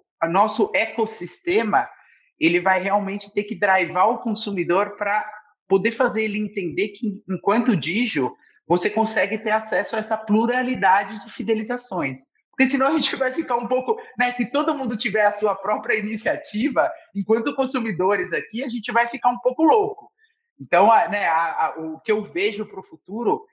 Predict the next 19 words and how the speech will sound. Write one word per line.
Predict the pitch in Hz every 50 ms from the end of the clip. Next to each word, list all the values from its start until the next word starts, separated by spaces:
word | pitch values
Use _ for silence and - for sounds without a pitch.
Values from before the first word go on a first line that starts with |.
| _ _ _ -
é | - 156 160 170 165 160 - -
um, | 175 160 - _ _ _ _ _ - 185 185 -
uma | 185 180 185 196 202
pluralidade | - - 214 220 233 202 220 208 214 202 160 170 160 175 214 233 226 233
de | 180 196 -
programas | - 185 165 147 151 160 185 214 233 240 208 165
no | 190
momento | 180 175 165 170 180 196 - - 180
zero, | - - - 151 151 175 202 226 262 - - - _ _ _ _ _ _ -
e | 208 208
no | 214 247
momento | 254 277 269 247 254 262 254 269 233 - -
um, | 240 254 285 294 220 156 - - - _ _ _ _ _ _ _ _ _ _ -
essa | - 185 - 233
pluralidade | 208 - - 214 233 233 240 226 240 240 190 165 185 208 214 220 226 240
ser | - - - 240 214 196
um | - 220
pouco, | - - 208 226 240 240 233 262 277 277 285 285 - - _ _ _ _ _ _ - -
é, | 196 180 196 196 196 190 - - -